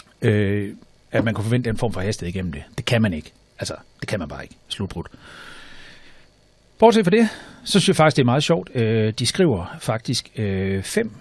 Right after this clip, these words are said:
til ti devices det synes jeg faktisk er meget sjovt. Det har jeg faktisk ikke lagt mærke til, før at, øh, der er nogen, der gør. Her angiver de jo faktisk, øh, direkte,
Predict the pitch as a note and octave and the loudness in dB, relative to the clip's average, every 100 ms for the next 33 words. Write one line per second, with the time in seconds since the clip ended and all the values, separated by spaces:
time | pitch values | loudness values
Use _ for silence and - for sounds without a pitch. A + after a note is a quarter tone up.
0 | - - B2+ - G3+ - - - - - | -10 -6 -2 0 -2 -4 -20 -20 -20 -4
1 | A2 F#2+ A#2+ C3+ - - _ _ _ _ | -2 2 2 0 -4 -8 _ _ _ _
2 | A3+ G#3 D3+ C#3+ C#3+ B2 C#3+ - G3 B2 | 0 2 2 2 0 -2 -4 -2 0 2
3 | A2+ D3 E3 B2+ G2+ G#2+ B2 A2 - B2 | 0 -4 -4 -6 -4 -4 -4 -6 -2 -2
4 | G#2+ F2+ G#2+ F#2+ F#2+ G2+ G#2+ G#2 A2+ B2+ | -2 -6 -6 -6 -4 -4 -4 -4 -2 2
5 | F#3+ D3 G3+ A3+ D#3+ G#2+ F2+ A2+ C3 G#2+ | 2 4 2 2 0 0 -2 -4 -4 -4
6 | - G#2+ F#2+ F#2 F#2+ G2 D#3 B2 C3 | -6 -4 -4 -4 -4 -4 -4 -4 -6